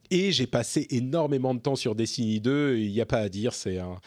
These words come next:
un jeu qui me parle, on va dire, et qui est vraiment, euh, vraiment très, très, très bon. Et j'ai, j'ai hâte d'avoir la prochaine extension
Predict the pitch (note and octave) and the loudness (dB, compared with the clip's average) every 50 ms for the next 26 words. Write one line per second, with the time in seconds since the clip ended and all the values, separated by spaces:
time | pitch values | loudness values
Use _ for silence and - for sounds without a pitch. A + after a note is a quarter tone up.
0 | - - - - - - C#3 C#3+ C#3+ A2 C#3+ E3 F3+ - - F3+ F3+ G3 F#3 - | -20 -18 -18 -14 -6 0 0 2 2 2 2 2 2 2 0 2 2 2 2 4
1 | - C3+ C3+ D#3 D#3 C3+ A#2 G#2+ A2 G#2 A#2 D3 D#3 B2+ A2 - - A2+ G2+ G#2 | 2 2 2 2 0 0 0 0 0 0 0 0 0 0 -2 -2 -2 -2 0 0
2 | A#2+ C3 C#3+ C#3+ C#3+ C#3 B2+ A2+ G#2 G2+ G2+ G2+ G2+ G2 - - - - - - | 0 2 2 0 2 2 2 2 2 2 2 0 0 -2 -4 -12 -16 -16 -18 -18
3 | - - A2+ A#2 D3 F3 F#3+ G3 G3+ G3 - - - A3 A3 A3 - - F#3 F3 | -12 -8 -4 0 0 0 2 0 0 -2 -2 -2 -2 -2 -2 -2 0 -2 -2 -2
4 | - - D3 B2 C#3 F3 F#3 F3 A#2+ G2+ A2 B2 - _ - - C#3 A2 A2+ C3 | 0 -2 0 0 0 0 2 2 2 2 0 -2 -2 _ -10 -8 -6 -2 -2 -2
5 | C3+ - E3+ F3 F#3+ G3 - - C3+ B2 B2 B2 A2+ A#2 B2 C3 C3+ C3 B2 A#2 | 0 0 0 0 0 0 -4 -6 -2 0 0 0 0 0 0 2 2 2 2 0
6 | G#2+ G#2+ - - C3+ A2+ D3+ C3 C3 B2 - - - C#3 B2+ - - - C#3+ C3+ | 0 -2 0 0 0 0 0 0 0 -2 -2 -2 -2 -2 -2 -2 -2 -2 -2 -2
7 | B2 | -4